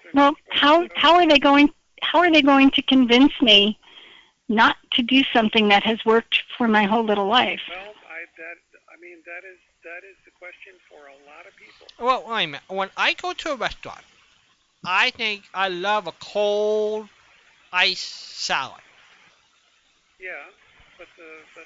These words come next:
Speaker 2: the tomatoes are, the, at least according to, and I don't even remember where I heard it.
Speaker 3: According to Hoyle, huh?
Speaker 2: That they're not, uh, uh, but I know I just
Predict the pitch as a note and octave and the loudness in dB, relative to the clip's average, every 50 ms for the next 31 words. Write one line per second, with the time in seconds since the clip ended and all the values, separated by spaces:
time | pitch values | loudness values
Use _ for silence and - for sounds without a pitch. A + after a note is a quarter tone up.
0 | _ _ E3 D#3 - - E3+ E3+ G3+ B3+ C4+ A#3 G3 F3 E3+ F3 G3 F#3+ _ _ | _ _ -20 -20 -20 -20 -20 -20 -18 -18 -16 -16 -18 -18 -18 -20 -20 _ _ _
1 | _ _ _ _ - _ _ _ _ _ _ _ _ _ _ _ _ _ _ _ | _ _ _ _ -20 _ _ _ _ _ _ _ _ _ _ _ _ _ _ _
2 | _ F#3 F3+ F3 F3 E3+ E3 D3+ F#3+ E3 D#3+ - - G3 G3 E3+ D#3 E3 E3+ G3 | _ -20 -20 -20 -20 -20 -20 _ _ -20 -20 -20 -20 -20 -20 -20 -20 -20 -20 -20
3 | A3 G#3+ - A#3 G#3 _ G#3+ G#3+ G#3 G#3 G#3+ G#3 G3+ F#3+ - F#3+ G3 F#3 F3 F3 | -20 -20 -20 -20 -20 _ -20 -20 -20 -20 -20 -20 -20 -20 -20 -20 -20 -20 -20 -20
4 | F3 F3+ _ _ - D3+ D3 D#3 D#3+ E3+ - F#3+ F#3+ G3 G3 F#3 F#3+ F#3+ F3+ E3 | -20 _ _ _ -20 -20 -20 -20 -14 -12 -12 -12 -12 -14 -20 -20 _ -20 -20 -20
5 | E3+ E3+ F3+ F#3 F3+ F#3+ F#3 F3+ E3+ D#3 D#3 E3 - - E3+ D#3+ D#3 - - D#3+ | -20 -20 -20 -20 _ _ -20 -20 -20 -20 -20 -20 -20 -20 -20 -20 -20 -20 -20 -20
6 | _ - - G3+ G#3+ G#3+ G#3 G#3 F#3 - G3 F#3+ F3 D3 C3 B2+ C3 - D#3 D#3 | _ -12 -10 -8 -8 -6 -6 -6 -6 -6 -6 -6 -6 -6 -8 -12 -14 -14 -14 -14
7 | E3 _ _ _ _ _ _ _ _ _ _ _ _ - D#3+ _ _ F3 D#3+ D#3+ | -16 _ _ _ _ _ _ _ _ _ _ _ _ -20 -20 _ _ -20 -20 -20
8 | E3+ F3 F#3 F#3 _ _ - G#3 G3 - F#3+ F3+ - F3+ F3+ F#3 F#3+ G3+ C4+ C#3 | -20 -20 -20 -20 _ _ -20 -20 -20 -20 -20 -20 -20 -20 -20 -20 -20 -20 -20 -20
9 | B2+ - - A3 | -20 -20 -20 -20